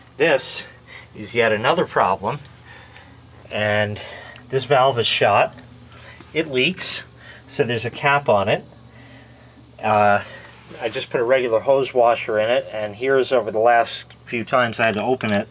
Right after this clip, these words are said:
what those washers have turned into. I'll give you a real close-up on it.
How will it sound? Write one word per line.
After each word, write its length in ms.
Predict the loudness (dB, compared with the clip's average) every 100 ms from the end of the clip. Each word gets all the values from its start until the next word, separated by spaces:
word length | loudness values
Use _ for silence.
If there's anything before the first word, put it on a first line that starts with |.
| -14 -20 -20 -20 -20 -20 -4
what 180 | -2 0
those 240 | 0 0
washers 520 | 2 2 2 0 0
have 140 | -6 -4
turned 300 | -2 2 2
into. 420 | 0 0 2 2
I'll 140 | 2
give 140 | 0 0
you 80 |
a 60 | 2
real 160 | 0 0
close-up 540 | 2 0 2 -2 0
on 200 | -2 -2
it. 120 | -6